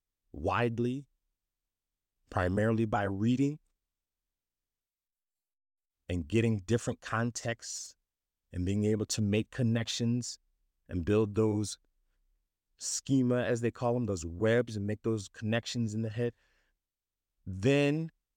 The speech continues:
like Mister Tarrio alluded to in his quote, you leave yourself open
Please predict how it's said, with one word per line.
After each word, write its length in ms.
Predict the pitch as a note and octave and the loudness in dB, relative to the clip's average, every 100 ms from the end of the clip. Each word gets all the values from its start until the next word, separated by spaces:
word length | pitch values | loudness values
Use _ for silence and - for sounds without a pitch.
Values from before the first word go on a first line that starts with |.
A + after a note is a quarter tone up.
| _ _ _ _ _ | _ _ _ _ _
like 160 | F#2+ G2+ | -4 -2
Mister 220 | A#2 G2 | -2 -4
Tarrio 480 | - A#2+ B2 A#2+ G2+ | 0 2 4 2 2
alluded 300 | A2 A2+ - | 0 -2 -2
to 140 | A2 | -6
in 80 | F#2+ | -4
his 180 | A#2+ - | -4 -6
quote, 320 | - F2 C#2 _ _ _ _ | -4 -4 -4 _ _ _ _
you 160 | G2+ G#2+ | 0 4
leave 420 | A2 B2+ E3+ D#3 | 6 4 2 2
yourself 460 | C#3+ C#3 - G#2+ - | 0 2 0 -2 0
open 440 | A2 A2+ D#2+ D2+ | 0 0 -2 -6